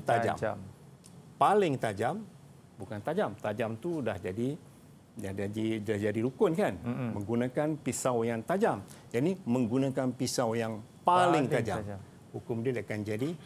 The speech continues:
Speaker 1: sunat.
Speaker 2: Hmm.
Speaker 1: Ah, gitu. Perhatikan ni, paling
Speaker 2: Tajam.
Speaker 1: Yang ni, jika awak setuju, yang ni sembelihan akikah, yang ni pemberian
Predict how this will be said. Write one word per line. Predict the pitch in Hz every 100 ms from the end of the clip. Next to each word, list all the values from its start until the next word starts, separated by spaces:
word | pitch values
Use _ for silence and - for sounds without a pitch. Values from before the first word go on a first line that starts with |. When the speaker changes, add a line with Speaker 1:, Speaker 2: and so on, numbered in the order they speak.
| - - -
Speaker 1:
sunat. | - 160 107 - - - - - - - -
Speaker 2:
Hmm. | - 117
Speaker 1:
Ah, | 120 80 117
gitu. | 113 110 104 - - - - -
Perhatikan | 98 90 - 120
ni, | 196 208 -
paling | - 127 127 156 208 254 - - -
Speaker 2:
Tajam. | 117 117
Speaker 1:
Yang | 117
ni, | 135 214 214 - - 113
jika | 127 143 - 190 175 139 123
awak | 131 131 107
setuju, | - - 135 156 202 214 - - - - -
yang | 113 127 147
ni | 165 208 214
sembelihan | - 143 139 160 180 180 - -
akikah, | 156 160 170 165 160 170 165 - - - -
yang | 120 143
ni | 180 202 - -
pemberian | 143 131 117 123